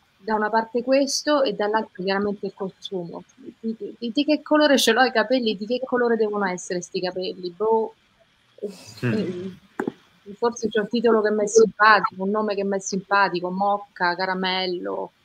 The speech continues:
Speaker 1: Prugna. E, e, e vabbè, quindi ci risiamo, siamo su questo, eh, ora c'è e in qualche modo me lo devo consumare.
Speaker 2: Sì. Torno allo schermo, torno sul schermo,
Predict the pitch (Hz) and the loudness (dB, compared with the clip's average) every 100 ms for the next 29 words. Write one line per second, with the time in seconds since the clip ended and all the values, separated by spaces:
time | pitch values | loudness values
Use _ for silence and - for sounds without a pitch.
0 | _ - 208 196 190 175 175 403 - _ | _ -6 -4 -2 -4 -6 0 0 0 _
1 | _ _ - _ - 196 185 190 185 180 | _ _ -20 _ -6 -4 -4 -4 -8 -8
2 | 85 - - 240 214 214 208 185 233 214 | -6 -2 0 0 -2 0 0 0 0 0
3 | - 208 196 214 185 180 180 196 190 185 | -2 -4 -2 2 0 0 -6 -6 -6 -8
4 | 190 - 196 - 196 185 185 185 185 185 | -10 -8 -8 -6 -4 -2 -2 -4 -6 -8
5 | - _ _ _ _ _ _ 208 190 185 | -12 _ _ _ _ _ _ -10 -8 -8
6 | - - - - 226 202 - 226 - 202 | -10 -12 -10 -2 0 0 2 0 0 -6
7 | 185 196 - 202 208 208 190 185 180 175 | -6 -8 -6 -6 -4 -4 -4 -4 -8 -8
8 | 175 180 175 170 175 - 190 190 170 170 | -6 -4 -2 -2 -6 -8 -6 -4 -4 -6
9 | - - 190 - _ _ - - - _ | -14 -20 -20 -20 _ _ -20 -20 -20 _
10 | _ _ _ _ - 101 - - - _ | _ _ _ _ -10 -8 -8 -14 -20 _
11 | _ _ _ _ _ _ _ _ - - | _ _ _ _ _ _ _ _ -8 -6
12 | 101 92 90 90 87 101 95 98 95 98 | -4 -2 -2 -4 -6 -6 -4 -6 -8 -10
13 | 95 - - - 78 | -14 -16 -18 -12 -12